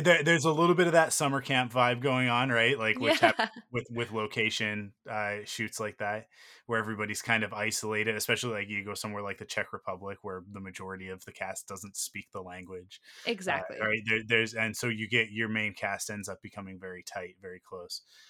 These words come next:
Speaker 1: Um,
Speaker 2: Yeah.
Speaker 1: and it, and it shows up on screen, right? I, I think the
Speaker 2: Yep.
Speaker 1: other, the other aspect of this movie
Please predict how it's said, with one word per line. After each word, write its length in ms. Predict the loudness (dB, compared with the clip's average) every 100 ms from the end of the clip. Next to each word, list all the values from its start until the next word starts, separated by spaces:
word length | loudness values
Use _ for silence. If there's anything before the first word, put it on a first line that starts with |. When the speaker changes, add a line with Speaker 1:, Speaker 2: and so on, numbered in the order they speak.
| _ -10
Speaker 1:
Um, 100 | -6
Speaker 2:
Yeah. 500 | -6 -6 -8 -10 -2 2
Speaker 1:
and 100 | 2
it, 160 | 0 0
and 120 | 0 0
it 140 | -2
shows 280 | 0 2 2
up 140 | 2
on 160 | 2 0
screen, 420 | -4 -4 -2 -2
right? 280 | 0 0 -2 -8 -14 4
I, 200 | 4 6 4
I 40 |
think 200 | 4 2
the 120 | 4
Speaker 2:
Yep. 0 |
Speaker 1:
other, 220 | 6 6 2 2
the 120 | 2
other 200 | 6 6
aspect 600 | 6 4 4 0 -2 0
of 140 | -4
this 240 | -2 -4 -4
movie 500 | -6 -4 -2 -4